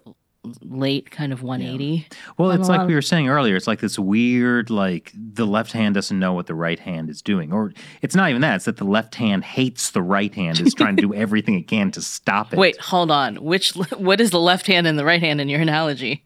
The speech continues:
Speaker 2: The left hand is always the side of evil. The ac-, the accusers, the bad, the right hand is
Speaker 1: It's the sinister side?
Speaker 2: Yes.
Speaker 1: Uh, no, but I
Speaker 2: Being very
Speaker 1: actually
Speaker 2: biblical.
Speaker 1: meant, like, are you talking about, like, the left hand is the State Department and the right hand is the D O D,
Speaker 2: No, just
Speaker 1: or
Speaker 2: the,
Speaker 1: just,
Speaker 2: just the,
Speaker 1: like
Speaker 2: the, the forces that are like, "Hey, we should, we should, you know, show support for Taiwan."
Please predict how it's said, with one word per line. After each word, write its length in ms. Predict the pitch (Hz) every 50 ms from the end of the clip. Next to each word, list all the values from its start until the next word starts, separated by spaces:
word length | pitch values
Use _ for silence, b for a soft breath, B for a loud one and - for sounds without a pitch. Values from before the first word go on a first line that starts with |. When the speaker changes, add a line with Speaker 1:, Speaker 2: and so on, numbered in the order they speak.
| _ -
Speaker 2:
The 80 | 127
left 260 | 123 123 143 165 - -
hand 200 | 147 156 143 131
is 80 | 117 113
always 320 | 117 113 113 113 110 101
the 80 | 104 101
side 240 | - - 120 104 101
of 100 | 101 87
evil. 440 | 98 113 131 117 101 85 - - - _ _ _ _ _ _ _ _ _
The 180 | 104 98 95 90
ac-, 320 | 85 - 95 95 98 - 117
the 160 | 104 101 95
accusers, 640 | 87 - - - 127 143 151 135 107 87 76 - -
the 80 | -
bad, 240 | 78 92 104 98 82
the 80 | 80 76
right 260 | 80 87 107 117 110
hand 360 | - 95 80 78 73 76 76
is 120 | - 151 147
Speaker 1:
It's 100 | - -
the 140 | - 156 143
sinister 580 | 139 - - 151 143 147 143 - - 156 156 151
side? 380 | - - 165 156 160 160 160 - -
Speaker 2:
Yes. 540 | 104 - 220 190 - - - - - - - - -
Speaker 1:
Uh, 120 | 165 165
no, 280 | 156 160 165 147 139 131
but 120 | 131 147
I 100 | 147 143
Speaker 2:
Being 180 | - - 143 143
very 100 | 214 202
Speaker 1:
actually 160 | 190 156 147 143 139
Speaker 2:
biblical. 280 | 135 - 208 - -
Speaker 1:
meant, 680 | 151 143 143 143 147 147 143 135 135 - - - - - _ _ _ _
like, 400 | - 131 117 95 - - - - _ _ _ _ _ -
are 100 | 151 151
you 100 | 147 147
talking 300 | 147 143 139 131 143 143
about, 240 | 135 135 135 120 110
like, 180 | 127 120 113
the 80 | - 135
left 240 | 120 131 131 - -
hand 160 | 143 135 135
is 140 | 120 - -
the 40 | 117
State 280 | - - 135 127 -
Department 520 | 165 156 - 185 185 - - 190 185 175 -
and 160 | 113 135 127
the 60 | 127
right 180 | 123 131 139 147
hand 240 | 139 135 143 135 127
is 120 | 131 -
the 100 | - -
D 40 | -
O 140 | - - 123
D, 100 | 165 180
Speaker 2:
No, 140 | 226 226 190
just 180 | - - 247 220
Speaker 1:
or 120 | 170 160
Speaker 2:
the, 60 | 151
Speaker 1:
just, 60 | 151
Speaker 2:
just 200 | 170 170 185 -
the, 60 | - 170
Speaker 1:
like 180 | 156 - - -
Speaker 2:
the, 100 | 160 151
the 220 | - - 147 127
forces 400 | - - 143 139 135 - 131 113
that 100 | 110 110
are 160 | 107 107 107
like, 160 | 104 104 101
"Hey, 140 | - 190 175
we 120 | 117 131 156
should, 280 | - - 151 117 107
we 100 | 113 147
should, 340 | 156 - - 123 107 101 -
you 40 | 135 123
know, 140 | 101 90
show 240 | - - - 151 143
support 380 | 135 - 139 - 147 147 143 -
for 140 | - 143 127
Taiwan." 760 | - - 135 127 123 120 131 165 202 196 143 101 85 78